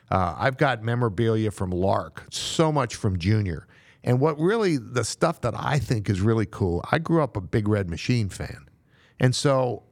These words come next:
I idolize those guys. I mean, when Johnny Bench was gonna be at Shillitoe's, I was there.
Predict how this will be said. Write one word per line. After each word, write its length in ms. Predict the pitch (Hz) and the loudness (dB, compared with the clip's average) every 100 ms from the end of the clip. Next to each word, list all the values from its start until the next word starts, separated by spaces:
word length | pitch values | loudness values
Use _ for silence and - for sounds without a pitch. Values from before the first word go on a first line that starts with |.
| _ | _
I 240 | - 160 175 | -2 0 0
idolize 540 | - 135 139 92 82 80 | 0 0 0 -2 -4 -4
those 180 | 80 71 | -6 -2
guys. 320 | 80 73 85 | -4 -2 0
I 80 | 120 | 2
mean, 160 | 123 | 2
when 120 | 110 | 0
Johnny 300 | 98 143 165 | 2 2 2
Bench 320 | 131 135 147 131 | 2 2 2 0
was 140 | 107 | 0
gonna 180 | 123 110 | 0 0
be 140 | 117 | 0
at 80 | 104 | -2
Shillitoe's, 840 | - 151 160 160 165 170 185 - _ _ _ - | 0 2 2 2 2 2 -2 -6 _ _ _ -2
I 260 | 165 165 | 2 4
was 180 | 160 151 | 4 2
there. 460 | 147 156 135 110 | 2 2 0 -2